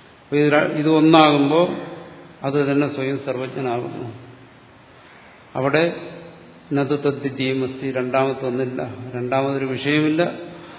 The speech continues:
രണ്ടാമതൊരു ജ്ഞാനമില്ല, ഇത്യാദി ശ്രുതേശ്ച. ഇത്തരം ശ്രുതികളെല്ലാം ആ സർവജ്ഞതയുടെ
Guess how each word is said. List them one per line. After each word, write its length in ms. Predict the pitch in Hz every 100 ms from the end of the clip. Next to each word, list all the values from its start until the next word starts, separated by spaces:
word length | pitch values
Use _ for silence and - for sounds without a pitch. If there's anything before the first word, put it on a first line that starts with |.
| - - - -
രണ്ടാമതൊരു 720 | 127 127 127 139 135 127 135 156
ജ്ഞാനമില്ല, 680 | - 135 131 127 123 - 151
ഇത്യാദി 460 | 139 120 139 135 127
ശ്രുതേശ്ച. 640 | - 127 123 123 123 -
ഇത്തരം 680 | - - - - 160 160 147
ശ്രുതികളെല്ലാം 760 | 151 147 165 160 156 147 143 113 - - - - - - - - - - - - - 131
ആ 100 | 131
സർവജ്ഞതയുടെ 1000 | 131 131 139 147 147 143 143 143 135